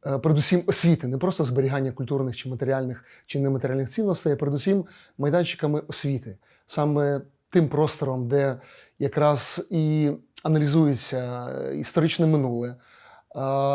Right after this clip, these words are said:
адаптується це минуле під теперішнє і формується, по суті, майбутнє. І саме для того музеї — це є майданчики, яким довіряє суспільство, майданчики, де, по суті, на підставі матеріальних колекцій,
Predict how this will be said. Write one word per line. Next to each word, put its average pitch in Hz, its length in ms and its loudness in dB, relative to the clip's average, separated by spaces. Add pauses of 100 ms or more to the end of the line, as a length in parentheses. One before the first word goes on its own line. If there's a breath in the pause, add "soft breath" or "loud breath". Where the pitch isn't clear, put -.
(400)
адаптується 160 540 2
це - 140 -2
минуле 143 360 2
під 127 200 -6
теперішнє 147 680 2
і 151 360 -2
формується, 190 460 0
по - 120 -8
суті, 160 220 -2
майбутнє. 127 500 -2 (460 loud breath)
І - 40 -4
саме 185 200 4
для 175 100 2
того 175 240 2
музеї — 160 440 2
це 143 180 -4
є 143 80 2
майданчики, 147 640 0
яким 135 280 -2
довіряє 131 440 0 (200 loud breath)
суспільство, 147 640 -4
майданчики, 147 540 -2
де, 135 140 0
по 143 100 -6
суті, 143 420 -2 (480 loud breath)
на 151 200 0
підставі 156 720 4
матеріальних 151 680 2
колекцій, 175 640 2